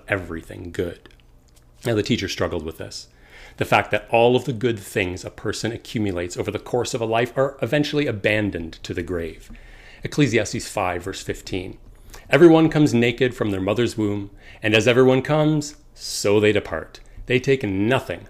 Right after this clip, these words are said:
from their toil that they can carry in their hands." I remember when I was a kid, uh, we did a s-, a unit in school on ancient Egypt. I think every kid in every year, uh, at some point in their, in their school years learns about ancient Egypt. It's just a fascinating culture.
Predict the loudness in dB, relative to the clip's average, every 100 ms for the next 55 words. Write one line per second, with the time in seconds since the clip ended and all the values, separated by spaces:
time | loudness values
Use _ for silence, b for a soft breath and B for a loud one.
0 | -6 -4 -2 -2 -2 -4 -4 -8 -8 -6
1 | -6 -8 -8 -4 0 -2 -2 -6 -4 -6
2 | -8 -12 -14 -16 -18 -18 -20 -20 -20 -20
3 | -20 -20 -20 B B B 8 8 10 8
4 | 6 6 2 0 -2 -8 -4 -2 -2 -4
5 | -10 -6 -4 -2 4 4 4 -4 -6 -4
6 | 0 2 2 0 -4 -4 -2 0 -2 -6
7 | -4 -2 -2 -4 -6 -6 -4 -8 -10 b
8 | b b 2 4 4 0 -20 -6 0 2
9 | 2 0 -2 -2 -4 -2 -2 -4 -4 -4
10 | -10 -18 -12 -8 -10 -12 -12 -6 -4 -4
11 | -8 -6 -6 -8 -10 -12 -10 -10 -6 -4
12 | -4 -6 -4 -4 -4 -6 -6 -6 -6 -10
13 | -10 -10 -12 -12 -12 -8 -6 -4 -4 -6
14 | -8 -8 -10 -10 -10 -12 -16